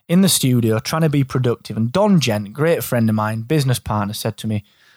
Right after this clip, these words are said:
"Why don't you just go and hit some golf balls?" I was like, "Nah, dude, I can't hit some golf balls. I'm,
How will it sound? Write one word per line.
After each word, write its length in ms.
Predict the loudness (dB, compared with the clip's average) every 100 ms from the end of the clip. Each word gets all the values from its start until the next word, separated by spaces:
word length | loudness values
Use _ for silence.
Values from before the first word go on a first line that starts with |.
| _
"Why 80 | -12
don't 60 | -8
you 60 |
just 80 | -2
go 80 | 0
and 80 | 0
hit 100 | 0
some 100 | 0
golf 300 | -2 -4 -6
balls?" 360 | -10 -10 -18 _
I 40 |
was 100 | -12
like, 180 | -10 -10
"Nah, 200 | -12 -18
dude, 320 | -6 0 0
I 40 | 0
can't 260 | -4 -4
hit 80 | -4
some 120 | -8
golf 220 | -8 -8 -10
balls. 180 | -14
I'm, 140 | -12